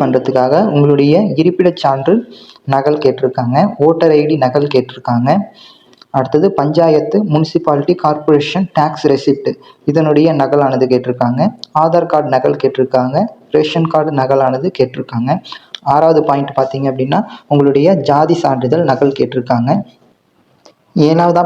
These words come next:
பார்த்தீங்க அப்படின்னா, ஒரு நன்னடத்தை சான்றானது கேட்டிருக்காங்க. குரூப் ஏ அல்லது குரூப் பி ஆஃபீஸர், அதாவது கவர்மெண்ட் ஆஃபீஸர் வந்து உங்களுக்கான நன்னடத்தை சான்று மூணு மாதத்துல கொடுத்த மாதிரியான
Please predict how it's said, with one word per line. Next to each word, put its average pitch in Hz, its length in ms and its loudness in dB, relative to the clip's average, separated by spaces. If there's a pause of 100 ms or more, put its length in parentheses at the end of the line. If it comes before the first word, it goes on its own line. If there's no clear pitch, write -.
பார்த்தீங்க 143 340 2
அப்படின்னா, 139 320 2 (760)
ஒரு 165 200 4
நன்னடத்தை 165 720 2
சான்றானது 139 600 0
கேட்டிருக்காங்க. 135 520 0 (300)
குரூப் 165 340 2
ஏ 233 400 2 (360)
அல்லது 143 400 2
குரூப் 151 300 2
பி 131 280 0
ஆஃபீஸர், 135 520 -2
அதாவது 156 360 2
கவர்மெண்ட் 160 420 2
ஆஃபீஸர் 143 380 -2
வந்து 190 300 2
உங்களுக்கான 165 500 0 (100)
நன்னடத்தை 151 400 0
சான்று 139 500 0 (580)
மூணு 170 220 2
மாதத்துல 156 480 0
கொடுத்த 151 420 0
மாதிரியான 147 840 -2